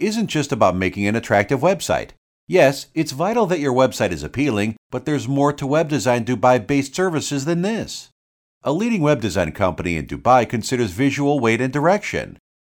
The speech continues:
This is because there's abundance of research that shows what a visitor looks at while on a website. C T A placement is also important. In most cases, C T As are placed near the top of a page to increase conversions.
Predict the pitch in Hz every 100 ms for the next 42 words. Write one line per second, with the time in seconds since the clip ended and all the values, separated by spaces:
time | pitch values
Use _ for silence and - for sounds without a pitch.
0 | _ 220 208 147 104 104 120 107 104 87
1 | 80 107 110 107 92 80 135 143 107 -
2 | 104 - - 156 98 120 120 104 113 110
3 | 110 127 165 - 123 107 139 - 104 131
4 | 147 208 - 87 60 - _ _ _ _
5 | - - 226 - 143 147 143 95 85 120
6 | 131 139 160 208 135 90 - 73 62 -
7 | - _ 82 87 101 147 - 98 90 120
8 | 120 - _ _ - 95 - 90 131 123
9 | 104 - 107 101 110 104 104 - 139 175
10 | 120 104 92 95 98 113 110 107 135 -
11 | 160 156 202 156 98 52 - -